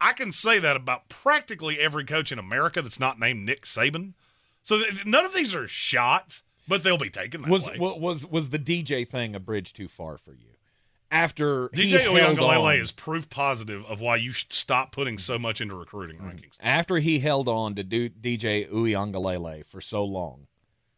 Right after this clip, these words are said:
Speaker 2: that he took a step back for me.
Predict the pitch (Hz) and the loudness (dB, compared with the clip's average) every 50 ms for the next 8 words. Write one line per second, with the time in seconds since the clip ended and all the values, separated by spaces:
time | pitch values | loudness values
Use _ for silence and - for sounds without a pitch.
0 | _ _ _ _ _ _ _ _ _ _ _ _ _ _ _ _ _ _ _ _ | _ _ _ _ _ _ _ _ _ _ _ _ _ _ _ _ _ _ _ _
1 | _ _ _ _ _ _ _ _ _ _ _ _ _ _ - 139 117 117 127 127 | _ _ _ _ _ _ _ _ _ _ _ _ _ _ -16 -14 -4 -2 0 0
2 | 123 120 117 - 113 113 135 135 - 147 123 104 101 - 113 101 - 90 95 82 | 2 0 -2 -4 -6 -6 -6 -4 -2 -2 -2 -2 -2 -4 -4 -4 -4 -4 -6 -8
3 | 76 - _ _ 87 80 71 64 60 | -8 -10 _ _ -20 -20 -20 -20 _